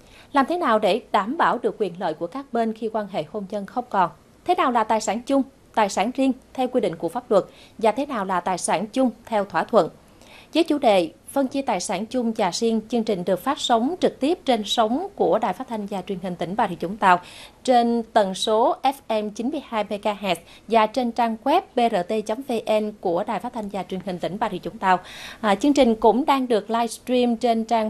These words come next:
fanpage của đài theo địa chỉ Facebook Duyệt T V chấm B R T. Quý khán thính giả quan tâm đến vấn đề này có thể truy cập vào những địa chỉ mà chúng tôi vừa cung cấp để theo dõi. Quý vị nào có những băn khoăn thắc mắc muốn đặt câu hỏi trực tiếp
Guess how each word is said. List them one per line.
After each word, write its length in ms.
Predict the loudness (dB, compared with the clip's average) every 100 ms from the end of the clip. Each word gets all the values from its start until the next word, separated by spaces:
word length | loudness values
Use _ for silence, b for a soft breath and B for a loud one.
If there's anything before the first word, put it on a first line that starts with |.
| -2
fanpage 300 | -2 -2 -2
của 120 | -4
đài 220 | 0 0
theo 160 | 0 -4
địa 140 | -4
chỉ 360 | -2 0 0 -2 -4
Facebook 440 | -4 -4 -4 -2 -2 -2
Duyệt 140 | -2 -2
T 40 | 0
V 40 | 2 2 2 B B 0
chấm 300 | 2 2 2
B 40 | 2
R 180 | 2 0 4
T. 40 | 4 4 -4 B B B B B
Quý 100 | -4
khán 160 | -2 -4
thính 140 | -4 -2
giả 260 | 0 0
quan 220 | 0 -2 0
tâm 300 | -2 0 0
đến 280 | 0 0 -4
vấn 160 | -4
đề 120 | -4
này 160 | -6 -6
có 120 | -6
thể 200 | -6 -6 -4
truy 140 | -6
cập 220 | 0 0 2
vào 200 | 2 2 0
những 140 | -6
địa 100 | -6
chỉ 240 | -2 -2 -2
mà 140 | -6
chúng 200 | -8 -4
tôi 200 | -2 0 -2
vừa 120 | -4
cung 220 | -2 -4
cấp 260 | -2 -2 0
để 100 | -2
theo 160 | 0 4
dõi. 280 | 4 4 -2 B B B B
Quý 100 | 0 2
vị 120 | 0
nào 240 | 0 0
có 120 | 0 -2
những 240 | -4 -2
băn 180 | 0 -2
khoăn 280 | -2 -2 -2
thắc 220 | -4 -4
mắc 280 | -2 -2 -4
muốn 360 | -2 0 0 -2
đặt 120 | -4
câu 100 | -4 -4
hỏi 160 | -4 -6
trực 120 | -8 -2
tiếp 160 | -4